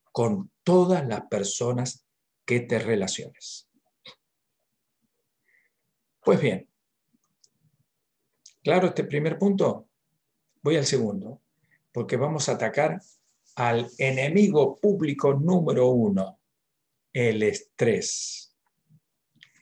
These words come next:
Nuestro enemigo público número uno, el estrés.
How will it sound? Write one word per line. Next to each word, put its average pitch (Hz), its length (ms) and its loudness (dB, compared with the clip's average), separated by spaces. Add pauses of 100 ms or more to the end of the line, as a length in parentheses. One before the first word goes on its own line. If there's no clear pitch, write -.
(220)
Nuestro 113 400 -2
enemigo 139 580 -2
público 143 500 0
número 151 680 0
uno, 151 720 -4 (460)
el 147 460 0
estrés. 120 1040 -2